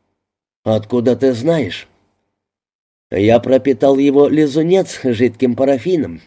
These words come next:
похвастался я. «С понедельника он сосёт слабительное.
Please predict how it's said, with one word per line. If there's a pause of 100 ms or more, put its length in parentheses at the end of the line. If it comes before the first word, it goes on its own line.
(320)
похвастался
я. (640)
«С
понедельника
он
сосёт
слабительное.